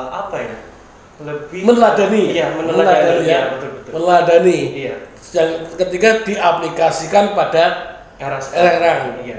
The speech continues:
Speaker 2: Nilai-nilai kepahlawanan tadi diaplikasikan,
Speaker 1: Iya.
Speaker 2: aplikasikan pada saat sekarang. Menurut Mas Rian, mengapa sih kita harus, eh, merayakan atau memperingati Hari Pahlawan nih?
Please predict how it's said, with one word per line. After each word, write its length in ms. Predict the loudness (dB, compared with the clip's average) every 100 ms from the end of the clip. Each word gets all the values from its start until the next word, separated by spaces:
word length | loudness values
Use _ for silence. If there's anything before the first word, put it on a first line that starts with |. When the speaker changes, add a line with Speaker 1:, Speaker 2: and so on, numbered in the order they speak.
| -2
Speaker 2:
Nilai-nilai 500 | 2 6 8 8 6
kepahlawanan 460 | 4 4 4 4 0
tadi 260 | -2 0 -2 -2 -10 -14
diaplikasikan, 880 | -8 -6 -4 -4 -4 -2 -2 -2 -4 -6
Speaker 1:
Iya. 100 | -6
Speaker 2:
aplikasikan 480 | -4 -2 -2 0 0
pada 280 | -2 -2 -2 -2 -8 -14
saat 180 | -10 -8
sekarang. 260 | -6 -4
Menurut 400 | 2 4 4 2
Mas 320 | -2 -2 -2 -2
Rian, 260 | 2 2 0 -4 -12 -20 -20 -20 -20 -20 -12
mengapa 300 | -4 0 2
sih 160 | 2 0
kita 220 | 2 4
harus, 480 | 4 2 -4 -10 -16 -20 -20 -20 -20 -6
eh, 560 | 0 2 4 4 4 0
merayakan 600 | -2 0 0 0 0 0 0
atau 120 | -2
memperingati 500 | -2 -2 -4 -4 -6 -6
Hari 200 | -6 -6
Pahlawan 480 | -4 -4 -4 -4 -4
nih? 120 | -10